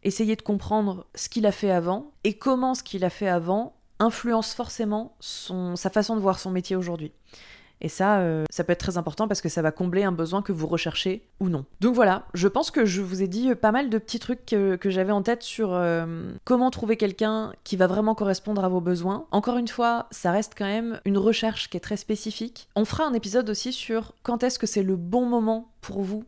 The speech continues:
de prendre un agent. Parce que ça, je pense que c'est intéressant. Il y en a aussi souvent la question, euh, dans nos D M, euh, ou dans nos mails de gens qui nous disent, euh, «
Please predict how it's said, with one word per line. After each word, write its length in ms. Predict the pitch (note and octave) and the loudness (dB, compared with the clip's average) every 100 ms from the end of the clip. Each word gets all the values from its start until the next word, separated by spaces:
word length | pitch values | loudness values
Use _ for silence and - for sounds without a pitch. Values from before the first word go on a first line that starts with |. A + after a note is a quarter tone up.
| - | -10
de 120 | F3 | -4
prendre 260 | F#3 - A3 | -2 0 0
un 100 | F#3+ | 4
agent. 320 | F3+ F3+ B3 - - - | 4 2 -2 -8 -20 -20
Parce 80 | - | -10
que 60 | - | -2
ça, 100 | A3+ | -2
je 80 | |
pense 120 | A#3 - | -2 -4
que 60 | |
c'est 140 | G3+ G3 | -4 -2
intéressant. 360 | F#3+ F#3 A3+ | -2 -2 0
Il 60 | A3 | 0
y 40 | |
en 60 | F3+ | 0
a 100 | - | 0
aussi 240 | G3 B3 | 0 -2
souvent 280 | - A#3+ A3+ | -4 -4 -2
la 120 | A3+ | -2
question, 440 | G3+ G3 - A3 A3 | -2 -8 -6 -4 -2
euh, 280 | F#3 F3 F3 - - - _ - - - | 0 -2 -6 -14 -20 -20 _ -20 -20 -12
dans 220 | E3+ F3+ | -2 0
nos 120 | F3+ | 0
D 120 | F3 | 2
M, 260 | F3+ F#3+ G#3 | 2 2 0
euh, 220 | F3+ E3 | -2 -2
ou 100 | - | -4
dans 140 | F3+ F3 | -2 0
nos 100 | F3+ | 2
mails 320 | F#3+ G#3 G3 | 2 2 0
de 100 | F3 | -2
gens 200 | E3+ G3 | -2 -4
qui 160 | - F#3 | -4 -6
nous 80 | |
disent, 320 | E3+ G3 G3+ G3 | -4 -4 -2 0
euh, « 260 | E3+ E3 | 0 -2